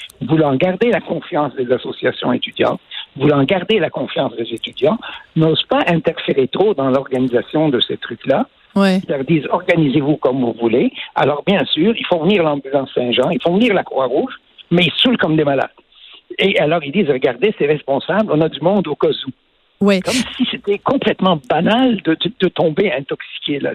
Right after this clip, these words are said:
Speaker 1: C'est
Speaker 2: D'accord. Mais Monsieur
Speaker 1: c'est ça,
Speaker 2: Sassi,
Speaker 1: c'est comme vous le disiez.
Speaker 2: oui, je vais vous poser une question. Disons que les universités, les institutions, euh,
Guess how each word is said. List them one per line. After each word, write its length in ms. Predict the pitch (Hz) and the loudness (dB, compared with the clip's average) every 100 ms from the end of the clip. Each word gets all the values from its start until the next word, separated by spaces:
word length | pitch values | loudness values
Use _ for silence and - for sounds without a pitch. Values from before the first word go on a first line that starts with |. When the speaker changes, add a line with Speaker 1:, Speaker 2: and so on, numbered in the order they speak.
| - | 0
Speaker 1:
C'est 80 | |
Speaker 2:
D'accord. 200 | 196 143 - - - | 0 0 -4 -10 -2
Mais 80 | 262 | 2
Monsieur 240 | 277 - 494 | 2 2 0
Speaker 1:
c'est 120 | 370 | 0
ça, 40 | |
Speaker 2:
Sassi, 160 | - 370 | 0 0
Speaker 1:
c'est 60 | |
comme 160 | - 185 | -2 -2
vous 100 | 311 | -2
le 80 | 277 | -4
disiez. 140 | - | -2
Speaker 2:
oui, 160 | 208 196 - - | 0 0 -2 -6
je 60 | - | 0
vais 80 | 349 | 2
vous 100 | 480 | 2
poser 260 | 392 269 285 | 0 0 0
une 100 | 233 | 2
question. 400 | 214 - 175 - - - - | 0 0 -4 -6 -14 -20 -2
Disons 280 | 202 262 370 523 - | 0 2 0 -2 0
que 260 | 285 302 | 2 2
les 220 | 240 196 | 2 2
universités, 420 | 214 196 202 - 359 | 2 2 2 2 2
les 140 | 285 202 | 2 2
institutions, 1080 | 185 - 165 160 - 175 - 233 226 | 0 -2 -2 -2 -2 0 0 2 2
euh, 60 | 202 | 2